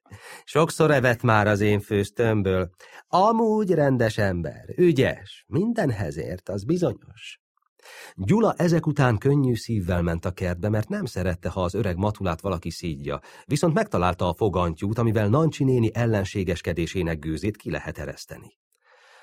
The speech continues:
A kert most is csendes volt, mint a fáradt nyári délután.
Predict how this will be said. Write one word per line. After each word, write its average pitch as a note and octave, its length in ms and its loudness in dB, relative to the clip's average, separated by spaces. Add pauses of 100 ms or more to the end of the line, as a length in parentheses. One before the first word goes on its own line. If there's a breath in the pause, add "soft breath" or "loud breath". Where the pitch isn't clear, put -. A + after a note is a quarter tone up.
A - 120 -4
kert E3+ 300 0
most C#3+ 240 2
is A2 100 -2
csendes F#2+ 440 -2
volt, E2+ 440 -6
mint F#2 200 -6
a - 40 -4
fáradt F2+ 420 -4
nyári D2+ 320 -6
délután. - 760 -12